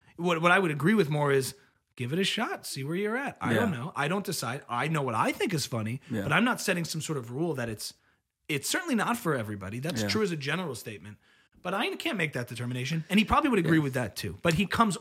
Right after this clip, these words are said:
Speaker 1: off sometimes as saying, "Nah, it's such a grueling, hard," anybody who would wanna get into this, you really have to love it. He's, he's
Speaker 2: Yeah.
Speaker 1: not, he didn't say anything I disagreed with really
Speaker 2: No.
Speaker 1: overtly. But more the vibe that you're describing is this binary attitude of,
Speaker 2: Right.
Speaker 1: "It's for me, honey,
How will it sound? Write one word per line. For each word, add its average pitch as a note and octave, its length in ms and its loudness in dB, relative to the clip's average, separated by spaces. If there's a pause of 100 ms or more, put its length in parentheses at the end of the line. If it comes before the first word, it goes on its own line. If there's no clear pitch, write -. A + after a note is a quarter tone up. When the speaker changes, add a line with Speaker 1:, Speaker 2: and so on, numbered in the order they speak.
Speaker 1:
off C4+ 240 6
sometimes C#3 500 0
as C#3 220 0
saying, C#3+ 280 0 (540)
"Nah, G3 460 2 (240)
it's - 180 0
such C#4+ 220 2
a C#4 60 0
grueling, G3 600 4 (120)
hard," B3 300 0 (140)
anybody E4+ 360 2
who A#3+ 100 4
would G3 140 2
wanna G3+ 180 2
get F3 140 -2
into F3 160 -2
this, E3+ 220 -4
you C#3+ 100 -4
really E3 240 -2
have C3 220 -4
to C#3 100 -6
love A#2+ 240 -4
it. A#2+ 140 -6 (180)
He's, G#3 240 2
he's F#3+ 180 0
Speaker 2:
Yeah. A2 120 2
Speaker 1:
not, A2 120 -10
he A#3 160 0
didn't D#4 140 0
say C#4 80 4
anything A3 240 2
I F#3 40 0
disagreed D#3+ 400 0
with C3 120 -4
really C3+ 180 2
Speaker 2:
No. G2+ 80 0
Speaker 1:
overtly. C3 440 0 (340)
But D#3+ 160 -4
more F#3+ 320 4
the A3 100 2
vibe E3+ 320 2
that D3+ 100 -2
you're D#3 120 2
describing F#3 500 0
is D3 220 -4
this C#3 220 -2
binary C#3+ 640 -2
attitude A#2+ 480 -6
of, A2+ 80 0
Speaker 2:
Right. F2+ 140 -4 (420)
Speaker 1:
"It's A#3+ 200 -2
for F#3+ 140 -8
me, E3+ 280 -2
honey, A2 360 -8